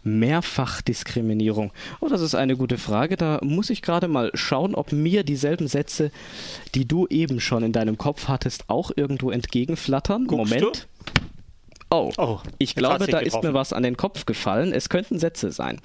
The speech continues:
Speaker 1: Wir haben hier zum Beispiel unter Mehrfachdiskriminierung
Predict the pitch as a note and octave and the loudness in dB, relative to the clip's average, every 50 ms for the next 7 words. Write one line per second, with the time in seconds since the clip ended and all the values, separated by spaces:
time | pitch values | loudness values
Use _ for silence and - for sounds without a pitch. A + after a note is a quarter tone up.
0 | - - - - - D#3 - - C#3+ D3 G3 G#3 G3 G3+ G#3 G#3+ G3 D#3 D3+ E3 | -12 -10 -8 -8 -8 -8 -6 -2 0 2 4 4 4 4 2 2 2 2 2 2
1 | E3 - F3+ D#3 C#3 C3+ C3+ - - C#3 B2+ - A#2 B2 A#2 A2+ G#2 G#2 G#2+ A#2 | 0 0 0 0 0 0 0 0 0 0 0 2 2 2 0 0 2 2 2 2
2 | B2+ - C3 - - - B2 - - - - B2+ B2 A#2+ A#2+ B2 C3 C#3+ D3 D#3+ | 2 0 -2 -2 -2 -2 -4 -4 -2 -2 0 2 2 2 2 4 2 2 2 2
3 | D#3+ D#3 | 0 -2